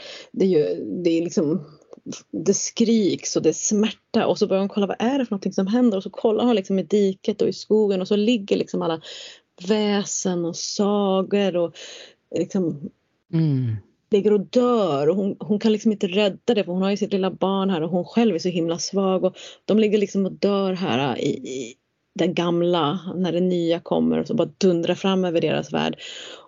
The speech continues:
Speaker 1: Och liksom på något sätt när jag läser den boken, alltså sagorna dör.
Speaker 2: Mm.
Speaker 1: Undrar, dog myterna? Eller glömdes de bara bort?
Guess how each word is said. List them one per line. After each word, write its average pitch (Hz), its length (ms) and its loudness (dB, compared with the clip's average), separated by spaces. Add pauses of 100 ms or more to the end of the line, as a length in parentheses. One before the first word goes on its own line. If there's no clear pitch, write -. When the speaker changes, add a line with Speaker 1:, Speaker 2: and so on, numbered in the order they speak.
(120)
Speaker 1:
Och 196 140 4
liksom 165 580 -2
på - 100 -4
något 165 220 -2
sätt 165 180 0
när 165 100 0
jag 165 120 2
läser 156 280 -2
den 165 100 -2
boken, 139 400 -2
alltså 143 340 -4 (100)
sagorna 165 520 0
dör. 143 440 -2 (520)
Speaker 2:
Mm. 139 360 2 (220)
Speaker 1:
Undrar, 185 560 2
dog 202 460 0 (120)
myterna? 214 560 0 (480)
Eller 185 140 4
glömdes 180 380 2
de 180 140 -2
bara 165 180 -2
bort? - 560 -10